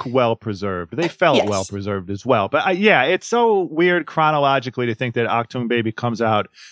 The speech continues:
Speaker 1: two months after Nevermind, you know? And I was gonna ask, like, did you think of Nirvana and U two specifically as peers, as antagonists? Like, do U two count as alternative rock to you?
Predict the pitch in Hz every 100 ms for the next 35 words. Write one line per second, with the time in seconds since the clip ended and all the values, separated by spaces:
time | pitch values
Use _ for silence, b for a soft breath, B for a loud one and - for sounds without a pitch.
0 | B - 214 190 156 143 - 135 131 -
1 | 127 113 110 107 101 92 92 87 - -
2 | 104 120 117 120 135 147 139 170 156 139
3 | 123 139 123 127 135 - 170 147 147 113
4 | 98 135 120 139 135 135 127 117 123 123
5 | 131 113 120 104 - 117 - 143 127 -
6 | 113 110 107 - B B B 117 123 -
7 | - 175 131 107 92 90 104 113 113 -
8 | - 135 120 95 82 - - - 120 139
9 | 147 160 220 - 220 190 - - 120 110
10 | 101 - - _ B B 120 113 104 101
11 | - - 120 123 123 120 101 98 104 98
12 | - - - _ _ - 123 117 117 117